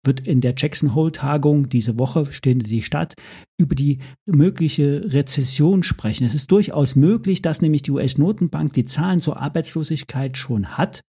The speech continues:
und dementsprechend die Worte des Jerome Powell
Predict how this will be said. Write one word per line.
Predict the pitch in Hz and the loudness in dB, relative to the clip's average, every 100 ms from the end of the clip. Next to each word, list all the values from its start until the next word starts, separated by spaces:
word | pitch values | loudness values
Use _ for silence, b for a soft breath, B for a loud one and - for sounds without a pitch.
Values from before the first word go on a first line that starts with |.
| - | -2
und | 131 131 | 0 4
dementsprechend | 147 202 185 - 156 151 143 | 4 4 0 -2 -2 0 -2
die | 107 | -2
Worte | 131 147 165 - | -2 -2 -4 -4
des | 104 | -8
Jerome | - 98 104 | -4 -4 -4
Powell | 117 117 139 | -4 -4 -4